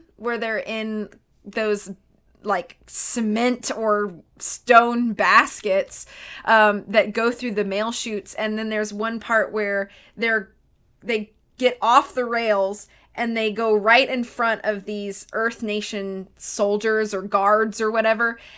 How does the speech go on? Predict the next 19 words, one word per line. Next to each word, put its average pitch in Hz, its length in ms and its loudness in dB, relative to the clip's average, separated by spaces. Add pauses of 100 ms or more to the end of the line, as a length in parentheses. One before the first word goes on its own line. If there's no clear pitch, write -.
(120)
and 240 200 0
it 190 100 -4
stops. - 800 6
It's 208 160 -10
very, 254 340 4
like, 277 260 4
sitcom-y, 190 1080 -2 (300)
and, 240 160 0
like, 233 240 4
all 233 240 8
of 240 100 2
their 254 160 6
expressions 226 640 2
are 214 100 0
very, 214 380 0
like, 190 260 -2
funny 277 580 2
and 214 100 -4
exaggerated, 233 1200 4